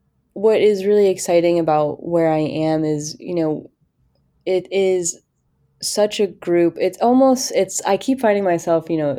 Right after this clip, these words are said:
the, the Scripps kids <laughs> or the, the Insider folk. We're just such that kind of, like, go-getter mentality. It's just, I keep finding myself, um, in places where that is just,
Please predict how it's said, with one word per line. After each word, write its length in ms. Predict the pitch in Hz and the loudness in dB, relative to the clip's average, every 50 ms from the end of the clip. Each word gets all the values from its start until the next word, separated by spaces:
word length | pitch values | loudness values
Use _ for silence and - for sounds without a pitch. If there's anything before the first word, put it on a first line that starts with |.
| - | -8
the, 420 | - 165 165 165 156 151 151 - - | -14 -6 -4 -2 -2 0 -2 -4 -4
the 140 | - 160 151 | -6 -6 -6
Scripps 460 | 156 - - - 240 226 226 - - | -6 -8 -4 -2 -2 -2 -2 -4 -10
kids 560 | - - 208 196 190 185 180 180 170 160 - | -6 0 4 6 6 6 4 2 0 -4 -2
<laughs> 60 | - | 2
or 580 | - 226 247 247 302 254 208 196 185 175 170 165 | 4 6 8 8 8 8 8 8 8 8 6 4
the, 500 | 165 156 165 165 160 156 156 151 147 - | 2 2 4 4 6 4 4 2 0 0
the 140 | 165 170 170 | 0 0 0
Insider 380 | 185 190 180 - 180 170 170 170 | 0 0 0 0 2 2 2 2
folk. 340 | - 175 165 156 - - - - - - - - _ _ | 2 0 0 0 -2 -6 -14 -20 -20 -20 -20 -20 _ _
We're 140 | 202 202 208 | 2 2 2
just 420 | 202 214 226 233 233 - - - | 4 4 2 2 0 -4 -12 -4
such 500 | - 185 180 175 - - - - - - _ _ _ _ _ _ _ _ _ - | -2 0 0 0 -4 -8 -12 -12 -12 -16 _ _ _ _ _ _ _ _ _ -6
that 140 | 170 165 | -6 -6
kind 200 | - - 170 170 | -2 -2 -2 0
of, 100 | 165 156 | 0 0
like, 300 | 151 151 151 147 - - _ _ | 0 -2 -2 -4 -6 -14 _ _
go-getter 880 | - 160 160 156 151 160 147 147 147 147 143 143 143 139 139 143 139 - _ _ _ _ | 0 0 2 2 2 2 2 2 4 4 4 4 4 2 0 -2 -4 -10 _ _ _ _
mentality. 640 | 165 160 156 151 139 143 147 151 151 147 143 135 | -4 -4 -4 -4 -2 -2 0 0 0 0 0 -2
It's 120 | 139 135 - | -4 -6 -6
just, 100 | - - | -6 -6
I 80 | 147 | -6
keep 200 | 143 - 165 147 | -4 -6 -10 -8
finding 240 | - 147 147 151 147 | -6 -6 -4 -4 -2
myself, 600 | 147 143 143 139 - 139 135 135 135 131 - _ _ - | -2 -4 -4 -4 -4 -2 -2 -2 -4 -6 -14 _ _ -14
um, 420 | - 156 143 139 135 147 143 - - - | -10 -8 -6 -6 -6 -8 -8 -12 -12 -10
in 160 | - 147 143 | -10 -10 -10
places 440 | - - 147 143 143 - 143 143 147 | -6 -6 -6 -6 -6 -8 -10 -6 -2
where 140 | 143 143 143 | -2 -2 0
that 260 | 143 139 139 135 139 | 0 0 0 0 0
is 200 | 147 143 139 - | -2 -4 -6 -8
just, 360 | - 151 139 - - - - | -8 -8 -8 -8 -12 -16 -18